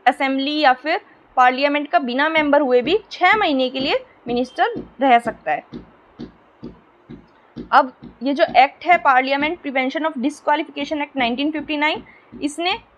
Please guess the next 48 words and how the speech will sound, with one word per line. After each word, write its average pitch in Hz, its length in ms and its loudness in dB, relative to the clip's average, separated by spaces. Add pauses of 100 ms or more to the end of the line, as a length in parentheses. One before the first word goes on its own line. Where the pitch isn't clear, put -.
कुछ 440 260 -2
post 302 540 0
हैं, 359 240 -2 (100)
exempted 269 580 0
post, 262 460 -2 (240)
जिनको 302 260 0
disqualification 269 1120 -2
से 427 180 -4
exempt 269 680 -2
रखा 233 260 -2
है। - 140 -2 (240)
कौन 359 180 0
कौन 370 140 2
सी 392 140 0
post 349 320 -2
है? 403 160 -4
मैंने 285 140 -2
बताया 311 340 4
Minister 302 340 -6
of 349 120 2
State 320 340 -6
and 320 140 0
Deputy 285 440 -8
Minister, 311 420 -2
मतलब, 302 280 -2 (320)
अ, 269 200 2
कोई 302 200 0
भी 320 120 -2
minister 311 440 -2
है 370 80 -2
state 330 240 -6
का, 330 100 2
उसका 320 340 -6
अपना 302 200 -2
खुद 302 300 -8
का 277 60 4
office 302 380 0
है, 330 280 0
वो 262 120 0
अपने 311 340 0
office 359 480 -2
में 370 240 -4 (240)
काम 269 280 0
कर 320 120 4
रहा 320 100 6
है, 320 40 2
that 294 240 0
mean, 311 160 -6